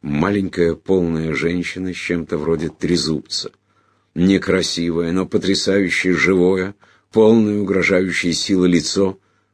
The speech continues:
принадлежало к разряду незабываемых. Даже теперь она впечатляла. Грешные магистры, что это, Джуффин? Один из многочисленных шедевров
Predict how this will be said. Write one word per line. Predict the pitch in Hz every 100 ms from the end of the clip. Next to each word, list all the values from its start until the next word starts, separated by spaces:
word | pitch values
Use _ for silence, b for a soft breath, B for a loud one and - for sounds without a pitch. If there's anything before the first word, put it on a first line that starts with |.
| _
принадлежало | 98 87 78 78 85 90 90
к | -
разряду | 85 76 90 85
незабываемых. | 85 87 85 85 85 78 69 60 50 - _ _ _ _ _ _ _ _ _ _ -
Даже | 82 87
теперь | - - 143 135
она | 104
впечатляла. | - _ 76 - - 57 50 50 - _ _ _ _ _ _ _ _ _ _ _ _ _ _ _ _ _ _ _ _ _ -
Грешные | 69 - 58 57 - 58 60
магистры, | 60 57 60 - -
что | - - 101
это, | 90 -
Джуффин? | - 78 82 - - _ _ _ _ _ _ _ _ _ _ _
Один | 78 76 87 107
из | 95 78
многочисленных | 87 82 82 - 104 92 95 87
шедевров | - 87 82 95 87 82 - -